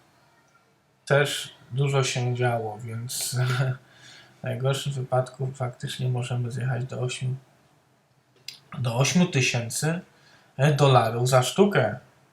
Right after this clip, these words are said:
To jest bardzo mało, no ale to są odległe,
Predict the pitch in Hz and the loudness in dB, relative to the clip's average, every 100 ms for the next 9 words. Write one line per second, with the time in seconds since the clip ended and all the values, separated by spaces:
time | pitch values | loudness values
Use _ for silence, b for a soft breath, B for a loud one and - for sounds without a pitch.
0 | - 120 120 117 120 113 123 127 156 170 | -6 -2 -2 -2 -4 -4 -4 -2 4 4
1 | 123 160 220 180 165 165 139 123 110 - | 4 8 12 12 10 4 4 2 0 -6
2 | 123 123 127 156 - 113 113 | 0 2 6 6 4 -8 -10